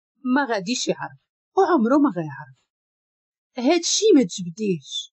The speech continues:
ويا ويلك ويسيق شي حد الخبار لهاد الشي". قالت: "أنا ما ناوياش الحاج نهضر،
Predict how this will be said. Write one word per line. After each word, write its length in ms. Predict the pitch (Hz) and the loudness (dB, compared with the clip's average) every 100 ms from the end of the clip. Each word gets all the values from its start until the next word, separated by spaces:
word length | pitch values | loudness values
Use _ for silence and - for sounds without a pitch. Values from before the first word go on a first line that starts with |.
| _ | _
ويا 340 | - 277 233 190 | 0 4 4 2
ويلك 500 | 175 262 302 277 - | 0 2 4 2 -2
ويسيق 500 | 196 190 277 269 - | -4 -4 -2 -2 -4
شي 140 | - | -10
حد 240 | - 233 170 | -8 -8 -8
الخبار 380 | - 190 269 | -8 -2 0
لهاد 220 | 208 151 147 | 0 -4 -8
الشي". 340 | - - - _ _ _ _ _ _ 220 202 | -10 -14 -16 _ _ _ _ _ _ -6 -2
قالت: 500 | 220 214 247 - - _ _ _ _ - | 0 0 -2 -6 -20 _ _ _ _ -4
"أنا 360 | 302 294 392 403 | 2 6 6 6
ما 120 | 214 | 2
ناوياش 580 | 190 214 196 220 311 - | 0 -2 0 0 0 0
الحاج 420 | 220 - 185 165 | -2 -2 -6 -6
نهضر، 360 | 160 143 - - | -8 -12 -18 -20